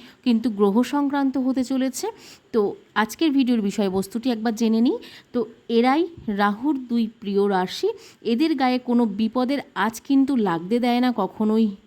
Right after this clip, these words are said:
রাহু। তো কোন রাশির জাতক জাতিকারা এই সুবিধা পেয়ে থাকেন রাহুর এই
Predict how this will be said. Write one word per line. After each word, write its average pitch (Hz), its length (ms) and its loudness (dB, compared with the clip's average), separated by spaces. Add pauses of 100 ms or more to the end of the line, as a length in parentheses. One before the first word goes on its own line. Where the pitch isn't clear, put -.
(160)
রাহু। 170 360 -4 (400)
তো 208 160 0 (200)
কোন 349 360 2
রাশির 214 500 -2
জাতক 196 300 -4
জাতিকারা 202 580 -4 (420)
এই 285 200 4
সুবিধা 240 400 -2
পেয়ে 190 240 0
থাকেন 208 400 -2 (540)
রাহুর 220 720 0 (800)
এই 262 280 2